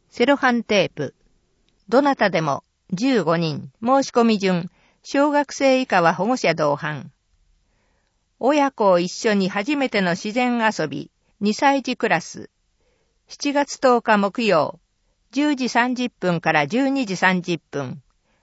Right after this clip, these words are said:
五感を使って初めての水遊びに挑戦。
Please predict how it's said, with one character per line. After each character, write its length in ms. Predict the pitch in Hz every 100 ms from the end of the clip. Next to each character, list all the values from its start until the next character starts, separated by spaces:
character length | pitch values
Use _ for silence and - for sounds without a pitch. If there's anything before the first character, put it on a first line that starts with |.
| _ _ _
五 140 | 196
感 360 | 196 277 285 285
を 100 | 269
使 240 | - 247
っ 80 | 226
て 240 | _ 190 180
初 300 | 196 202 285
め 120 | 254
て 140 | 208
の 120 | 180
水 240 | 165 180 240
遊 260 | 226 214
び 100 | 170
に 160 | 160 147
挑 240 | - 185
戦。 400 | 170 170 147 147